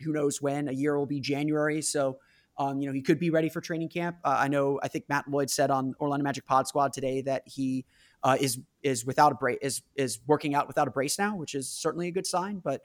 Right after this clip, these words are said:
um, you know, who knows when he'll be back, you know, in game shape, ready to go. Um, and, you know, they'll be cautious with him. So they'll, they'll be playing time for everybody, but you're already looking at a pretty cramped and loaded roster. And there's gonna be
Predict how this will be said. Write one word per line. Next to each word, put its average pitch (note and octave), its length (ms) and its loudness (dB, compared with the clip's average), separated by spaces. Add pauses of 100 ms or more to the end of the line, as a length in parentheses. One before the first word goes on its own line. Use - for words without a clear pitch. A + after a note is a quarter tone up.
(380)
um, C#3 240 2
you C#3+ 80 0
know, C3+ 80 0
who D#3+ 160 0
knows G3 240 0
when C#3 100 -4
he'll C3+ 200 -6
be C#3 140 -4
back, C3 500 -4
you C#3 100 -6
know, B2 160 -6
in C3+ 200 -4
game C3+ 220 -4
shape, C3+ 300 -6
ready B2+ 200 -4
to B2+ 80 -10
go. D#3 340 2 (320)
Um, C3+ 180 2
and, C3+ 100 -6
you C#3 100 -2
know, D3 180 6
they'll D#3 120 8
be D3+ 120 2
cautious D3+ 340 4
with D3 140 -8
him. D#3+ 100 -4
So F3 140 0
they'll, G#3+ 180 8
they'll B3 180 8
be B3 140 2
playing F3+ 440 0
time E3 340 -4
for - 260 -6
everybody, D#3+ 520 0
but C#3 280 -4 (380)
you're F3+ 160 8
already F#3+ 200 10
looking E3 320 0
at C#3+ 80 -4
a C3+ 40 -6
pretty D#3+ 340 -6
cramped C#3+ 560 -6
and C3 180 -4
loaded C3+ 280 -2
roster. C3+ 420 0
And C3 160 -4
there's C#3 140 -4
gonna F#3 140 -2
be D#3+ 100 -8